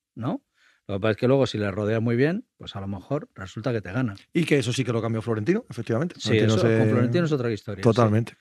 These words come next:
Speaker 1: sí. Entra Figo y luego entra Zidane y luego, eh, Ronaldo.
Speaker 2: Ronaldo.
Speaker 1: Eso lo viví yo en primera persona y, y fue un, un cambio tremendo. Pero si os, si, si os fijáis, incluso en esa época se hablaba de Zidanes y Pavones.
Speaker 2: Ujú.
Speaker 1: Es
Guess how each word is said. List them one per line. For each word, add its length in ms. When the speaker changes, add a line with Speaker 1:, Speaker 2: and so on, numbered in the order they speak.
Speaker 1:
sí. 80
Entra 200
Figo 340
y 60
luego 180
entra 200
Zidane 500
y 60
luego, 580
eh, 340
Ronaldo. 100
Speaker 2:
Ronaldo. 420
Speaker 1:
Eso 160
lo 100
viví 220
yo 60
en 80
primera 280
persona 420
y, 220
y 80
fue 240
un, 120
un 480
cambio 500
tremendo. 420
Pero 140
si 160
os, 200
si, 300
si 200
os 100
fijáis, 400
incluso 340
en 120
esa 280
época 380
se 100
hablaba 220
de 80
Zidanes 420
y 60
Pavones. 500
Speaker 2:
Ujú. 140
Speaker 1:
Es 220